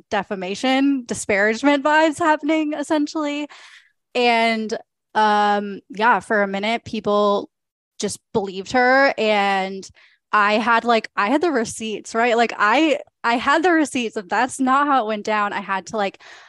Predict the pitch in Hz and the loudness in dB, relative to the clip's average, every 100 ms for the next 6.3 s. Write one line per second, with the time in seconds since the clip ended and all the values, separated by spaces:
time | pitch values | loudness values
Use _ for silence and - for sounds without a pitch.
0 | _ - 190 190 240 254 320 359 269 214 | _ -6 -2 2 0 2 2 4 4 4
1 | - 190 185 180 - 233 247 233 226 214 | 2 -2 -4 -6 -6 -2 0 0 -2 -4
2 | 233 214 285 339 330 302 262 220 196 190 | -4 0 4 6 6 4 4 2 0 -2
3 | 202 202 202 247 262 - 208 208 202 208 | -2 -4 -4 -4 -6 0 2 2 -2 -8
4 | 226 208 185 190 220 196 - 226 196 226 | -8 -6 -6 -4 -2 -2 -2 -2 -2 -2
5 | 220 226 233 214 214 - 196 190 190 208 | -2 -2 -2 -2 -4 -4 -6 -2 -2 -2
6 | 190 269 285 | -2 -2 -2